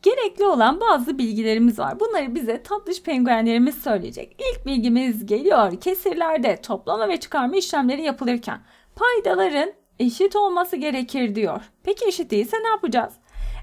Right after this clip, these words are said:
Eğer paydalar eşit değilse sadeleştirme ya da genişletme yapılarak paydalarımızı ne yapacağız? Eşitleyeceğiz. Peki nasıl? Hadi gelin örneklerle konuyu pekiştirelim, öğrenelim. Öncelikle buradaki örneklerimize bakalım. Buradakilerin hepsinin paydaları eşit.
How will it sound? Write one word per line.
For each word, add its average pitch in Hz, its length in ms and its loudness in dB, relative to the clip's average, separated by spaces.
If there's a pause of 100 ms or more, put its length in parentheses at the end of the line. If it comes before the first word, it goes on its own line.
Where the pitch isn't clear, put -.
(120)
Eğer 392 260 0
paydalar 294 400 2
eşit - 300 -4
değilse 320 420 0 (120)
sadeleştirme 233 840 -6
ya 269 160 -2
da 165 160 -8 (680)
genişletme 320 560 -4
yapılarak 254 540 0
paydalarımızı 240 680 2
ne 302 60 -2
yapacağız? 330 520 0 (100)
Eşitleyeceğiz. 320 760 -4 (240)
Peki 240 260 -6
nasıl? 392 340 -2 (260)
Hadi 440 180 -2
gelin 233 360 -2
örneklerle 240 840 0 (340)
konuyu 247 400 0
pekiştirelim, 180 760 -8
öğrenelim. 214 580 -4 (440)
Öncelikle 494 520 -2
buradaki 320 300 -2
örneklerimize 240 540 0
bakalım. 214 340 -4
Buradakilerin 370 480 -2
hepsinin 247 320 -2
paydaları 262 520 2
eşit. 226 300 -4